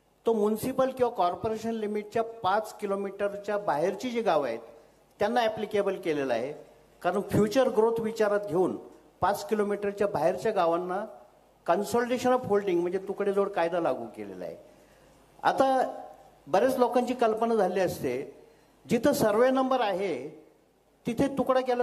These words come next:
तरी चालतो, पण ही चुकीची कल्पना आहे. कारण section थ्रीचं notification हे संपूर्ण महाराष्ट्राला applicable केलेलं आहे. म्हणजे जिथे जिथे standard holding असेल,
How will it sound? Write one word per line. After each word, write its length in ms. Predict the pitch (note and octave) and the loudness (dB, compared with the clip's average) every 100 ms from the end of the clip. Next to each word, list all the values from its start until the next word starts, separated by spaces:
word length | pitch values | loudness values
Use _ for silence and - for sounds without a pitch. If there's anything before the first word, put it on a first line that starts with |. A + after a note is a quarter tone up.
| A#3+ | 0
तरी 140 | A#3+ | -4
चालतो, 560 | A3+ F3+ C#3 B2 G#2+ - - _ _ _ | -2 -2 -2 -6 -10 -10 -20 _ _ _
पण 100 | B3 | -2
ही 60 | |
चुकीची 380 | C4+ C4+ C#4+ C4 | -2 -2 -2 0
कल्पना 380 | A#3+ F#3+ E3 C3 | 0 0 0 -2
आहे. 180 | F#2+ F#2 - _ _ _ _ _ _ - | -6 -14 -20 _ _ _ _ _ _ 0
कारण 280 | G3+ C4+ C#4 - - | 2 4 2 -2 -6
section 400 | - G#3+ C4 C4 | -2 0 0 0
थ्रीचं 300 | B3+ B3+ C4 | 0 0 2
notification 680 | B3+ A#3+ C4 B3+ A3+ C4 C4 | 2 2 -4 -6 -6 -2 0
हे 60 | C4 | -2
संपूर्ण 600 | B3+ A3+ A3+ B3+ C4+ C4+ | 0 -2 0 0 0 2
महाराष्ट्राला 580 | C4 A#3+ B3 A#3+ B3 A#3+ | 2 0 -2 -6 -6 -6
applicable 480 | A3 G#3+ G#3 F#3+ F3 | -6 -10 -10 -10 -12
केलेलं 380 | - A2 G2+ | -14 -14 -14
आहे. 80 | F#2 - _ _ _ _ _ _ - | -16 -18 _ _ _ _ _ _ -4
म्हणजे 300 | D#3 A#3+ B3+ | 2 2 2
जिथे 300 | G3+ A3 A#3+ | 0 0 0
जिथे 220 | B3 B3+ | 0 -2
standard 480 | - F3 F3+ A#3+ A#3+ | 0 0 2 2 2
holding 400 | G3+ A3 A#3 A3 | 2 0 -2 -2
असेल, 500 | G3 G3+ E3+ C3+ | -2 -2 -2 -4